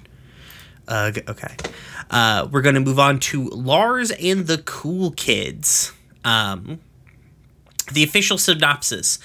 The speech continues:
Uh, Steven and Lars get to hang out with the cool kids in town, Buck, Ginny, and Sour Cream, uh, but their teenager shenanigans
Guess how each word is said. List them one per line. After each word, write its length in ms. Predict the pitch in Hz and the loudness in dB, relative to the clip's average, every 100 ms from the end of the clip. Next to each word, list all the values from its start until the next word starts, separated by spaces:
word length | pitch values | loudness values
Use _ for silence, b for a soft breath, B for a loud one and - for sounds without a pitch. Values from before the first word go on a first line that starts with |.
| B B | B B
Uh, 100 | - | -2
Steven 380 | 151 - 226 240 | 0 2 2 2
and 120 | 202 | 0
Lars 380 | 175 185 185 160 | 2 4 4 2
get 140 | 170 156 | -2 -2
to 60 | |
hang 220 | 139 165 165 | 2 4 4
out 120 | 143 | 0
with 120 | 135 | -4
the 60 | 127 | -10
cool 240 | - 156 | -6 -6
kids 260 | - 151 131 | 0 0 2
in 120 | 131 | -2
town, 400 | - 139 131 131 B B | 2 4 4 0 B B
Buck, 380 | 135 127 156 151 131 | -10 2 2 2 -8
Ginny, 360 | 127 151 156 135 | -2 0 0 0
and 120 | 120 | 0
Sour 360 | - 151 147 | 0 2 0
Cream, 460 | 135 - 165 170 170 B B | -4 -4 -2 -2 -6 B B
uh, 100 | - 127 | -2 0
but 140 | 131 | 2
their 120 | 131 | 2
teenager 480 | - - 202 190 170 | 0 0 2 4 4
shenanigans 880 | - 156 151 156 147 151 147 143 | 2 2 2 2 0 0 0 0